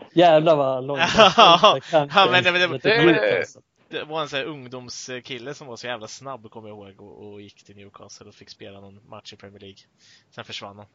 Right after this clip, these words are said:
Speaker 3: Åh,
Speaker 1: Eh,
Speaker 3: fan.
Speaker 1: får inte
Speaker 3: Ja.
Speaker 1: glömma att, eh, Derby har Tom Lawrence också.
Speaker 3: Mm.
Speaker 2: Mm. Och, eh, har inte alls samma lag som förra året, där de har blivit av med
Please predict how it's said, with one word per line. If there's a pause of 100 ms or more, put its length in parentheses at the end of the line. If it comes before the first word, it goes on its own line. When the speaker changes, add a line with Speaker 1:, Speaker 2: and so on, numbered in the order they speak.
(1600)
Speaker 3:
Åh,
Speaker 1:
Eh,
Speaker 3:
fan.
Speaker 1:
får
inte
Speaker 3:
Ja.
Speaker 1:
glömma
att,
eh,
Derby
har
Tom
Lawrence
också. (1080)
Speaker 3:
Mm. (140)
Speaker 2:
Mm. (1300)
Och,
eh,
har
inte
alls
samma
lag
som
förra
året,
där
de
har
blivit
av
med